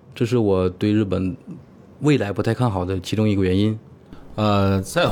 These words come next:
Speaker 2: 我印象当中，日本人都是很，工作很卖力的，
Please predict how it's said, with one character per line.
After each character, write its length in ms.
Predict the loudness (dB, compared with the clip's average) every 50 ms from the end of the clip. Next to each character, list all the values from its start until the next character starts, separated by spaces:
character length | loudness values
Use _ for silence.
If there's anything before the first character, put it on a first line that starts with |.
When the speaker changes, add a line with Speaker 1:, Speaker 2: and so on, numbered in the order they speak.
| 2
Speaker 2:
我 80 | 2 2
印 160 | 2 2 2
象 140 | 2 2 2
当 160 | 2 2 2
中， 120 | 2 2
日 100 | 2 0
本 140 | 0 0 0
人 140 | 0 0 0
都 100 | 0 0
是 160 | 0 0 -2
很， 200 | -2 -4 -6 -6 -8 -10 -14 -14 -10
工 160 | -6 -6 -2
作 320 | 0 2 2 2 0 0 -4 -12 -18
很 300 | -8 -4 -2 0 0 0
卖 300 | -2 -2 0 0 2 2
力 160 | 2 2 2 0
的， 80 | 0